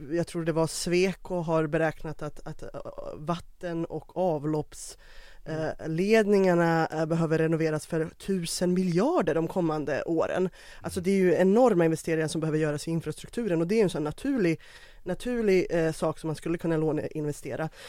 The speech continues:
Men, men också, jag tänker välfärdskrisen som pågår, där finns ju också moment,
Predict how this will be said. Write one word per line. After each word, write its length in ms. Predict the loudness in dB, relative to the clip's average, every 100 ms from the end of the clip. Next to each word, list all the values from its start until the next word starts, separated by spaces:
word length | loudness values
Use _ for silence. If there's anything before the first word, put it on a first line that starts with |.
| -10
Men, 240 | 2 4 6
men 140 | 6 6
också, 500 | 2 -2 2 2 2
jag 180 | -2 -2
tänker 200 | -2 -2
välfärdskrisen 1000 | 2 2 2 -4 -6 -6 -6 -4 -2 -2
som 180 | -2 -4
pågår, 580 | 0 0 0 0 0 0 -6 -20 -20 -14
där 220 | -2 0
finns 260 | 2 2 2
ju 40 |
också 360 | 0 0 0 0 -2 -16 -6
moment, 580 | 0 2 2 0 -4